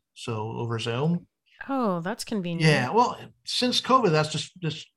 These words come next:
Speaker 1: been the reality.
Speaker 2: Yeah.
Speaker 1: Almost everything
Speaker 2: Yeah.
Speaker 1: is, has gone to virtual. I, I prefer face-to-face, but,
Speaker 2: I do too.
Speaker 1: but we, you know, I, we've shi-, we've shifted almost completely to, to doing it remote. We do have a face-to-face scheduled for June,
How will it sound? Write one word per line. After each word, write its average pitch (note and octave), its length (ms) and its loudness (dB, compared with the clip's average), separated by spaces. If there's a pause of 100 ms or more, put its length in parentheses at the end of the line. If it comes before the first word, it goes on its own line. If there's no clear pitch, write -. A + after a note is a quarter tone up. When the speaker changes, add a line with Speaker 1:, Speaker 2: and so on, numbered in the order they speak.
(300)
Speaker 1:
been C#3+ 120 4
the C3 80 0
reality. A#2+ 600 -4
Speaker 2:
Yeah. F3 420 -8
Speaker 1:
Almost D3 460 4
everything D#3+ 500 4
Speaker 2:
Yeah. D3 60 2
Speaker 1:
is, B2+ 80 -2
has C3 180 -2
gone B2 180 0
to A#2 60 -6
virtual. - 320 -8 (120)
I, - 220 0 (380)
I C#3+ 140 6
prefer F#3 760 0
face-to-face, A#2 960 -6 (560)
but, D#3+ 240 6
Speaker 2:
I F3 60 -6
do E3+ 120 -8
too. E3+ 160 -8
Speaker 1:
but E3+ 120 6
we, D#3 140 4
you D#3+ 320 0
know, D3 240 2
I, D3+ 260 -4 (120)
we've C#3+ 300 -2
shi-, F3+ 240 -4
we've D#3+ 220 0
shifted F3+ 320 4
almost D3+ 320 2
completely D3 580 -2
to, A#2+ 340 0
to C3 120 -4
doing B2 260 -2
it A#2+ 100 -6
remote. A#2 480 -4 (540)
We D3 140 0
do E3 260 4
have F3 200 6
a E3+ 40 0
face-to-face D3 800 -2
scheduled C3 800 -4
for A#2 540 -6
June, A#2 500 -10